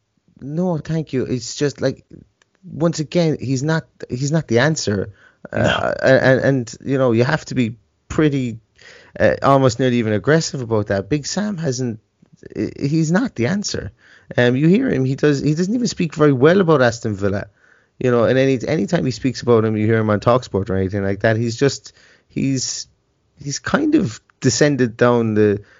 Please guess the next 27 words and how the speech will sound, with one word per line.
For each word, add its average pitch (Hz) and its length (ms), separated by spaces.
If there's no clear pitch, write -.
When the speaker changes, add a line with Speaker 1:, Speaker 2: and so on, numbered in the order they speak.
Speaker 1:
down 113 220
the 107 80
road 107 420
of, 98 320
of 95 480
being 95 440
almost, 98 440
like, 95 280
controversial 110 720
in 120 120
a 117 60
lot 110 200
of 107 80
what 110 120
he 110 80
says. - 460
Um, 123 480
I 160 120
don't 359 200
know 196 160
who 151 80
you 139 200
would 113 100
bring 117 200
in. 107 180
There 120 120
isn't, 147 460